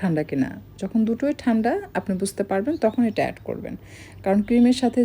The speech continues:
যেহেতু হুইপড ক্রিম মিক্স করা আছে, যদি এই যে আমের অংশ যেটা আমরা অ্যাড করলাম, এটা যদি গরম থাকে, তাহলে কিন্তু এটা অ্যাড করা মাত্র নিচের লেয়ারে যে ক্রিম থাকছে, এটা কিন্তু গলে যাবে। যে টিপসগুলো দিয়েছি, সেগুলো কিন্তু খুবই গুরুত্বপূর্ণ।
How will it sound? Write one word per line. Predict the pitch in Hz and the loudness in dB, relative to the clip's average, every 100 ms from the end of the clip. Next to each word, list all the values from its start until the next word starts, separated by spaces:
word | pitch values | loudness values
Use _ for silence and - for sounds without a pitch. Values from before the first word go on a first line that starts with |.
| 220 | 2
যেহেতু | 226 226 226 | 2 2 2
হুইপড | 233 233 | 0 0
ক্রিম | - 233 | 2 2
মিক্স | 208 202 - | 2 0 0
করা | 185 160 | 2 2
আছে, | - 233 208 | 0 -2 2
যদি | 202 214 233 180 | 2 0 -2 2
এই | 202 190 | 2 2
যে | - - 160 | -4 -4 -4
আমের | 165 170 151 - 147 | -2 -4 -6 -6 -4
অংশ | 165 - 175 | -4 -4 -4
যেটা | 170 165 | -4 -2
আমরা | 151 151 | -2 -2
অ্যাড | 143 - | -2 -4
করলাম, | 151 156 262 - - - - - | -6 -4 -6 -8 -20 -20 -10 -4
এটা | 202 214 | -2 0
যদি | 226 220 196 | 0 4 6
গরম | 208 254 254 | 8 8 6
থাকে, | 185 165 - | 2 -2 -2
তাহলে | 180 214 233 | 0 0 2
কিন্তু | 247 254 | 2 2
এটা | 240 233 | 2 2
অ্যাড | 190 - | 0 -2
করা | 220 214 220 | -2 0 0
মাত্র | 220 - 262 240 | -4 0 4 6
নিচের | 240 285 254 | 6 2 2
লেয়ারে | 196 190 196 | 4 4 4
যে | 202 202 | 2 0
ক্রিম | 254 269 - | 4 4 2
থাকছে, | 175 - | -4 -4
এটা | 180 214 | -4 -4
কিন্তু | 220 214 | -2 0
গলে | 214 214 180 | 2 0 -2
যাবে। | 139 - 101 - _ _ _ _ - - - 185 | -4 -6 -10 -16 _ _ _ _ -20 -20 -10 -2
যে | 202 208 | 0 2
টিপসগুলো | 240 - 269 285 | 0 0 0 2
দিয়েছি, | 262 269 370 339 | 2 4 4 2
সেগুলো | 262 240 247 | 2 2 2
কিন্তু | 233 247 | 0 -2
খুবই | - 233 175 | -2 0 0
গুরুত্বপূর্ণ। | 131 131 - - - | -2 -6 -8 -6 -6